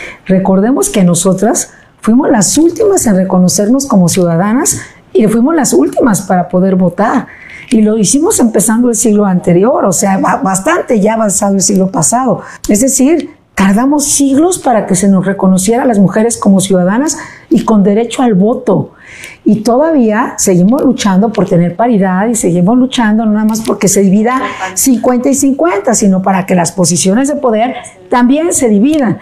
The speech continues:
de manera equitativa. Y no porque seamos mujeres, sino porque tenemos capacidad, talento y nos lo merecemos y hemos trabajado mucho para estar aquí.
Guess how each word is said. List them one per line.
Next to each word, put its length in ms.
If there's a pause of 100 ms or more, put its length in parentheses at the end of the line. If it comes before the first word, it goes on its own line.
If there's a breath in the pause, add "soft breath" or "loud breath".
(240 loud breath)
de 120
manera 260
equitativa. 680 (280 loud breath)
Y 120
no 80
porque 220
seamos 300
mujeres, 460
sino 180
porque 220
tenemos 320
capacidad, 680
talento 380
y 60
nos 140
lo 80
merecemos 460
y 60
hemos 160
trabajado 340
mucho 280
para 160
estar 380
aquí. 380